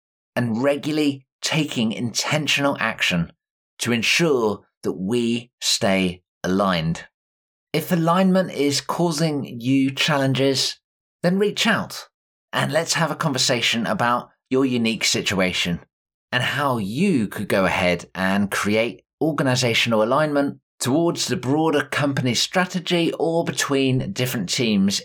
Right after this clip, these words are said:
in your transformation. On the show notes page today, you can find my contact details, or you can book a meeting and we can dive into the details.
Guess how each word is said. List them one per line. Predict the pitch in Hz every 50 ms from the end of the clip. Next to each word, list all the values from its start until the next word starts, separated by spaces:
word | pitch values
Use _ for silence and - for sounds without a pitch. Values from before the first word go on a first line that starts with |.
| -
in | - 110 110 113 113
your | 110 104 98 101 101
transformation. | - - 98 90 87 85 - 95 95 92 95 92 - - 80 69 65 - _ _ _ _ _ _ _ -
On | - 170 180 175
the | 160 160
show | - - - - 180 180 190 196
notes | 190 151 120 - - - -
page | - - - 85 85 87 92 110 127 131 - - -
today, | - - 90 98 82 78 90 104 123 131 131 131 - _ _ _ _
you | - 139
can | 143 - 143 131
find | 135 143 135 135 131 123 127 -
my | 127 120 120 123
contact | - - 123 110 - - 101 82 - -
details, | - 90 85 - - 90 87 82 80 82 82 - - - - _ _ _ _ _ _ _ _ -
or | 160 175 175 170 160
you | 139 127 135
can | 131 - 131 120
book | 131 139 139 -
a | 139
meeting | 127 135 139 131 131 - 131 110 107 110 110
and | - - 95 104 104 107 104 95
we | 107 107
can | 98 - 113 107 92
dive | - 110 104 107 107 107 101 - -
into | - 120 123 123 117 101 - -
the | 92 104
details. | 92 113 117 117 - - 104 78 69 69 67 - - -